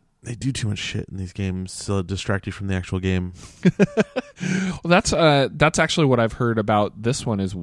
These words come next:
Speaker 2: is the whole reason why people are buying it is because you, you can literally just go in and never touch the storyline and just fuck, fuck around in the city for however long you want. And
Speaker 1: That isn't appealing to me.
Speaker 2: Uh.
Speaker 1: I, I like to, like, play a game to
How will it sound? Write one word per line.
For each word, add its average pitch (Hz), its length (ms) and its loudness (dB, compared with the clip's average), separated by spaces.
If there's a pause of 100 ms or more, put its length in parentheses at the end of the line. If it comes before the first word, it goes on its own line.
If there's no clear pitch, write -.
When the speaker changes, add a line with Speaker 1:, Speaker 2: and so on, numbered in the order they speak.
(160)
Speaker 2:
is 95 280 -4 (100)
the 104 100 -4
whole 104 180 -2
reason 92 380 -2
why 87 320 -2
people 90 320 -4
are 82 40 0
buying 82 300 -4
it 85 80 -6
is 87 100 -4
because 95 380 -4
you, 117 320 0 (400)
you 160 180 -4
can 104 80 0
literally 107 400 4
just 90 220 -4
go 101 300 4
in 98 320 -4
and 92 480 -4 (120)
never 95 440 -2
touch - 320 -6
the 110 100 -8
storyline 101 640 -4
and 90 100 -4
just 98 160 -6
fuck, - 200 -10 (240)
fuck 120 200 -2
around 160 460 2
in 165 60 -2
the 165 80 -2
city 165 300 0
for 113 500 -6 (180)
however 110 300 -6
long 147 240 0
you 160 100 2
want. 127 500 2
And 107 540 -2 (720)
Speaker 1:
That 117 160 -2 (280)
isn't 185 240 2
appealing 196 380 0
to 98 80 0
me. 90 360 0
Speaker 2:
Uh. - 340 2
Speaker 1:
I, 131 60 2
I - 20 6
like 165 240 4
to, 156 160 4
like, 123 240 2
play 113 240 4
a 104 40 4
game 101 260 2
to 87 280 0